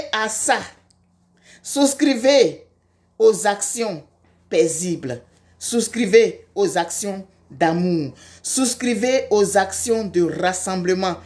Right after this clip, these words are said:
Et souscrivez aux actions qui nous permettent d'exprimer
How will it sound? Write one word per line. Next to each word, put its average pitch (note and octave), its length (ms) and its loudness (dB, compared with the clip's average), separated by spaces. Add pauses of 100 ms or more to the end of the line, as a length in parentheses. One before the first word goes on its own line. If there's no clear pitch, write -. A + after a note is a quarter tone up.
(340)
Et A3+ 140 8
souscrivez G#3 800 -4
aux F#3 240 -2
actions E3 300 -6
qui F3 160 -6
nous F3+ 120 -4
permettent E3 680 -2 (680)
d'exprimer A3+ 920 2